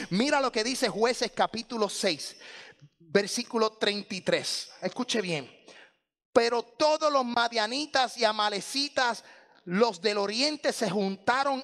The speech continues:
a una y pasando y acamparon en el valle de Jezreel. Entonces el Espíritu de Jehová vino sobre Gedeón.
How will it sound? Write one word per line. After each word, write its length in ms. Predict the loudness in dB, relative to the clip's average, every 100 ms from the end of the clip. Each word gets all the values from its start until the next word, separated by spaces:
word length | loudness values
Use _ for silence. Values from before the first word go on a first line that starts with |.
| -2
a 160 | 2 4
una 440 | 4 2 -2 -10 _ _ _ -6
y 100 | -4
pasando 880 | 2 2 2 -2 0 0 0 0 2
y 80 | 2
acamparon 840 | 2 2 0 0 0 2 0 -2
en 100 | -2
el 120 | 2
valle 380 | 2 2 0 0
de 120 | -2
Jezreel. 720 | -2 -2 0 0 0 -2 -10 _ -20 -20 -6 0
Entonces 960 | 0 0 -10 0 2 2 -2 -6 0
el 100 | 0
Espíritu 880 | 0 -4 -8 -2 0 0 -2 -2 2
de 160 | 0 0
Jehová 760 | -2 0 0 2 2 2 0 -8 -20 -20 _
vino 680 | -2 -2 2 2 2 2 0
sobre 460 | -2 0 2 2 0
Gedeón. 500 | 0 0 0 -2